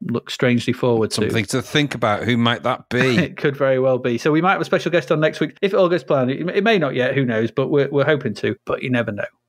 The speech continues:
Speaker 1: We'll see how that goes. You got anything you wish to say about May or co-, what's coming up or anything?
Speaker 2: No, apart from good riddance, I have not enjoyed hardly any of the games in May. It started with that naf cover. I knew there was gonna be something wrong with May from that giant,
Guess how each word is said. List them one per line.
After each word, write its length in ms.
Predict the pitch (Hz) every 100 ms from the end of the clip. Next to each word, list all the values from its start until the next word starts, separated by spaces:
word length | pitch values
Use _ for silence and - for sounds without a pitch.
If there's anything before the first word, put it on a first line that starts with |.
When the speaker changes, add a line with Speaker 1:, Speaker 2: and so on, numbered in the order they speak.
| 120
Speaker 1:
We'll 60 |
see 140 | - 123
how 100 | 107
that 140 | 110 -
goes. 200 | - -
You 100 | 147
got 100 | 147
anything 280 | 156 160 165
you 120 | 165
wish 120 | 156 -
to 40 |
say 200 | 165 156
about 280 | 165 160 -
May 300 | 160 170 165
or 320 | 143 135 123 -
co-, 120 | 151
what's 160 | 147 143
coming 280 | 151 147
up 200 | 151 151
or 240 | 151 131 131
anything? 440 | 139 139 151 139 - _
Speaker 2:
No, 240 | 214 214 208
apart 260 | 185 196 165
from 120 | 180
good 220 | 170 180
riddance, 600 | 160 156 160 156 - - -
I 160 | 120 123
have 280 | 127 123 113
not 240 | 135 139
enjoyed 500 | 131 120 135 123 120 - -
hardly 280 | 123 120 123
any 240 | 135 131
of 80 | 123
the 40 | 110
games 440 | 117 113 113 107
in 240 | - 107 107
May. 280 | 107 110 -
It 140 | -
started 320 | - 160 123
with 100 | 120
that 160 | 120 110
naf 420 | 127 117 - - -
cover. 400 | 135 110 117 113
I 120 | 110
knew 180 | 113 120
there 80 | 110
was 160 | 107
gonna 160 | - 113
be 80 | 101
something 360 | - 104 110 107
wrong 200 | 104 101
with 200 | 95 95
May 320 | 95 92 87
from 180 | - 95
that 160 | 92
giant, 320 | 104 98 92